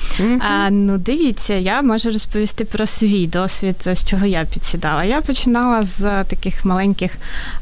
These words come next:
Speaker 2: крихітних книжечок, е, як-, е, які були, е, обрізані, е,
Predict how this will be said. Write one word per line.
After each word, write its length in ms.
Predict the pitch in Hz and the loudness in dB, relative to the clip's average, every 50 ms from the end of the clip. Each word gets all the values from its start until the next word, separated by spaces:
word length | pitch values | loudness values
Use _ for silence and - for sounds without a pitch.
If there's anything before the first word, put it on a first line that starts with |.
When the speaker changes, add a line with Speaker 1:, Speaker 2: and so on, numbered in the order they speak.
| - - | 0 0
Speaker 2:
крихітних 480 | - 196 196 - - - - 202 196 - - - | 0 0 0 0 -2 0 0 0 0 0 0 2
книжечок, 520 | - 202 220 247 240 233 220 - 214 196 - - - | 2 2 2 2 0 -2 -2 -2 -2 -2 -2 -2 -4
е, 200 | 117 113 113 180 185 | -2 -2 0 0 0
як-, 180 | 180 - - | 0 -2 -2
е, 480 | - 196 196 190 185 185 185 180 175 175 | -2 -2 0 0 0 0 0 0 0 0
які 340 | 180 170 - - - - 196 | 0 -2 -2 -4 -4 -2 -2
були, 320 | 185 185 185 180 185 190 | -2 0 0 0 0 0
е, 240 | 190 185 185 170 - - 180 175 170 160 160 165 160 147 156 151 - - | 0 0 0 -2 -2 -2 -2 -2 0 0 0 0 0 0 0 0 0 0
обрізані, 720 | 175 180 185 202 233 240 214 208 214 208 202 202 202 202 196 | 0 0 0 0 0 2 2 2 2 2 2 2 2 0 -2
е, 80 | 190 | -2